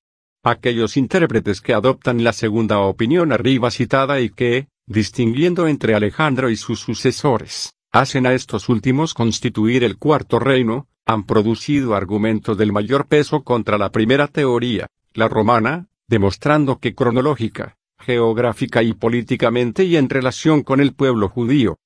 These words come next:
el imperio romano está excluido del radio de las profecías de Daniel. Dice Cowles, "El imperio romano no entró en relaciones importantes con los judíos hasta la era cristiana y nunca turbó en forma efectiva su reposo hasta el año setenta después de Cristo.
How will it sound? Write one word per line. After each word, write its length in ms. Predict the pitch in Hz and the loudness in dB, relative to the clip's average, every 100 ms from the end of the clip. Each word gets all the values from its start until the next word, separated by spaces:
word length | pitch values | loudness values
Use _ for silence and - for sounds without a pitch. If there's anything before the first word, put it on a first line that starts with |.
| _ | _
el 160 | 123 | 0
imperio 520 | 123 113 127 107 101 101 | 0 2 2 2 0 -2
romano 540 | 107 101 117 127 120 | 0 0 0 0 0
está 380 | 110 - 113 104 | -2 -2 -2 0
excluido 640 | 101 - - 110 135 160 | -2 -8 -2 0 0 0
del 180 | 143 113 | 0 0
radio 440 | - 127 113 123 120 | 0 0 2 2 2
de 100 | 98 | 2
las 200 | 90 - | 0 -2
profecías 720 | 120 110 117 - 180 175 135 | -4 -2 -2 -2 0 2 2
de 100 | 123 | 0
Daniel. 540 | 110 113 117 90 73 - _ _ _ _ | 0 0 0 -2 -6 -18 _ _ _ _
Dice 400 | 87 139 180 170 | -2 0 0 -2
Cowles, 640 | - 175 131 139 180 - _ _ | 2 2 4 2 0 -6 _ _
"El 140 | - 120 | -2 0
imperio 520 | 127 - 117 101 104 | 2 2 2 2 -2
romano 480 | 104 104 107 127 117 | 0 0 0 0 0
no 200 | 110 127 | 2 2
entró 340 | 113 131 143 | 0 2 2
en 100 | 139 | 2
relaciones 680 | 135 127 123 - 175 202 - | 0 -2 -4 -4 -4 -2 -4
importantes 680 | 120 101 - 123 113 117 104 | -2 -2 -2 -2 -2 -2 -4
con 160 | 127 117 | -2 -2
los 140 | 104 | -2
judíos 600 | - 123 131 117 113 - | -2 -2 0 0 0 -2
hasta 280 | 110 95 117 | -4 -2 -2
la 160 | 107 110 | 0 2
era 220 | 113 107 | 0 -2
cristiana 480 | 113 113 135 120 113 | -4 -4 0 2 2
y 100 | 113 | 2
nunca 320 | 165 190 175 | 0 0 -4
turbó 400 | - 131 107 165 | -2 -2 0 0
en 140 | 156 | 0
forma 360 | 131 185 110 107 | 0 0 2 0
efectiva 640 | 104 120 - 120 113 117 | -2 -4 -4 -2 0 0
su 180 | 127 120 | 0 -4
reposo 500 | 104 107 151 135 135 | -2 0 2 2 2
hasta 220 | 117 - | 2 0
el 100 | 101 | 0
año 280 | 107 107 98 | 0 0 0
setenta 560 | 127 107 131 139 127 113 | 0 2 2 2 2 0
después 420 | 110 - 151 117 | 0 0 0 0
de 140 | 123 | -2
Cristo. 460 | - 113 - - | -2 -4 -4 -12